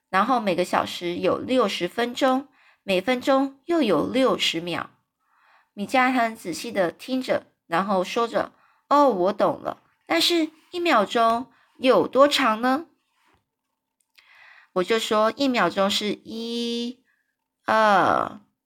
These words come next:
三，我每数一个数目，大概就是一秒钟。”米迦想了很久，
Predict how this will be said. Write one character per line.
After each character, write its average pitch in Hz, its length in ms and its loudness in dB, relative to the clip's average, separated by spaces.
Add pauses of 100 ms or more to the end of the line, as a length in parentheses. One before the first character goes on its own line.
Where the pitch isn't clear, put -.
(160)
三， 240 880 0 (480)
我 185 200 0
每 208 240 2
数 170 240 2
一 180 80 2
个 190 100 -2
数 233 300 -2
目， 220 360 -2 (220)
大 269 160 4
概 254 160 4
就 226 180 -2
是 208 160 -2
一 226 160 -4
秒 - 320 -2
钟。” 240 400 -2 (920)
米 175 180 -8
迦 226 380 0 (200)
想 175 280 -6
了 165 60 -10
很 190 280 -4
久， 262 300 2